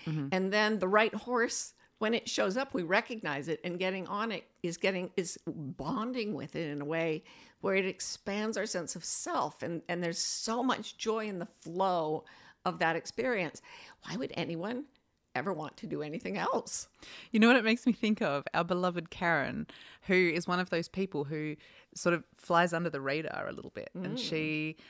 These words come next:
Speaker 1: um, lives her life and doop-de-doo. And then every now and again, you just get this glimpse of her pure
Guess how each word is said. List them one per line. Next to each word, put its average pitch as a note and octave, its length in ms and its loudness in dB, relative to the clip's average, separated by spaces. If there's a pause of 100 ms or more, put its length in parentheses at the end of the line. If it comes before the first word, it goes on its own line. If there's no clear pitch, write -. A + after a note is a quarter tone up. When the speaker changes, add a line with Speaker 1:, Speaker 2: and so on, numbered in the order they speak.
(240)
Speaker 1:
um, C#3+ 540 -2 (140)
lives G3 220 -2
her G3 100 2
life C#3 520 2
and C#3+ 380 -2
doop-de-doo. D3+ 400 -4
And D3+ 140 0
then D#3 100 0
every E3+ 220 0
now E3 160 0
and D#3 80 -2
again, C#3+ 280 -2
you C#3 80 -2
just C3+ 180 -6
get - 120 -12
this C3+ 180 -6
glimpse C#3+ 380 -2
of - 240 -8
her B2 100 -6
pure B2+ 720 -2